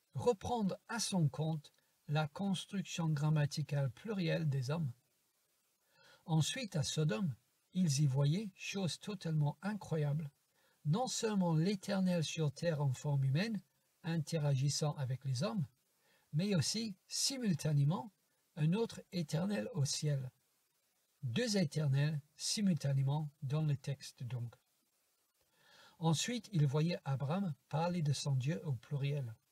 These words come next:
Ensuite, ils voyaient Jacob lutter avec Dieu en forme humaine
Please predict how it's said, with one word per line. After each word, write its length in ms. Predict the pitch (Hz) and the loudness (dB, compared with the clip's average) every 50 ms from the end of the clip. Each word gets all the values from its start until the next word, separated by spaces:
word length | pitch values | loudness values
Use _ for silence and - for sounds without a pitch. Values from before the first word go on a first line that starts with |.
| _ _ _ _ _ _ _ _ _ _ _ - - - _ | _ _ _ _ _ _ _ _ _ _ _ -20 -20 -18 _
Ensuite, 480 | - 160 165 143 - - 226 240 202 - 208 | 0 2 2 2 2 0 -2 -4 -4 -2 -2
ils 120 | 175 135 | 0 0
voyaient 340 | 127 127 151 156 151 143 135 | 2 2 2 2 2 2 2
Jacob 460 | 110 135 160 143 - - 180 156 123 113 - _ - | 2 0 -2 -4 -4 -6 -4 -4 -4 -6 -8 _ -4
lutter 360 | 139 190 190 - - 180 - | -2 -2 -2 -2 -6 -6 -4
avec 280 | 170 135 131 131 113 | -2 -2 -2 -2 -2
Dieu 220 | 107 131 156 175 - - - | -2 -2 -4 -4 -4 -4 -4
en 120 | 139 131 | -4 -4
forme 360 | - - - 165 165 156 156 - | -4 -4 -4 -2 -2 -2 -2 -2
humaine 380 | 160 131 123 131 135 147 147 | -2 -2 0 0 0 0 -2